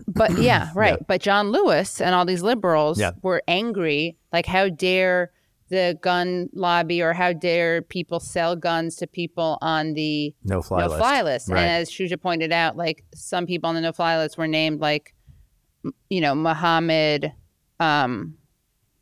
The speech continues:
Speaker 1: Khan, I don't know, what's it, Khan, Khan,
Speaker 2: Similarity
Speaker 1: or
Speaker 2: of names that are
Speaker 1: yeah, I'm
Speaker 2: common.
Speaker 1: ju-, yeah,
Speaker 2: Right,
Speaker 1: right, like the
Speaker 2: right.
Speaker 1: John Smith of, um, because they had, you know, had the same name as someone whose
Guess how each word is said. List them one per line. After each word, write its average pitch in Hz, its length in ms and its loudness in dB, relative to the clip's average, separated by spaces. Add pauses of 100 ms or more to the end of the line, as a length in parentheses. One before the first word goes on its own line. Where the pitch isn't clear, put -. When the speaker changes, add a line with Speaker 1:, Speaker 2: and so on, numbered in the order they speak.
(100)
Speaker 1:
Khan, - 160 -8
I 165 80 0
don't 156 80 0
know, 143 60 0
what's - 160 -4
it, - 120 -8
Khan, 151 400 2 (120)
Khan, 165 200 0 (120)
Speaker 2:
Similarity 104 480 4
Speaker 1:
or - 20 2
Speaker 2:
of 87 60 -4
names 82 320 0
that 104 100 2
are - 60 4
Speaker 1:
yeah, 127 160 4
I'm 92 80 4
Speaker 2:
common. 170 160 2
Speaker 1:
ju-, 170 100 0
yeah, 185 300 2
Speaker 2:
Right, 165 100 -2
Speaker 1:
right, 170 200 2
like 160 100 0
the 180 80 -2
Speaker 2:
right. 165 60 -4
Speaker 1:
John 180 220 2
Smith - 460 -2
of, 147 220 -2 (480)
um, 170 360 2
because 185 300 -2
they 175 140 2
had, 170 520 2 (200)
you 185 80 0
know, 165 100 0
had 165 100 -2
the 151 60 -8
same 190 260 0
name 170 220 2
as 156 100 -2
someone 165 280 0
whose 165 260 -2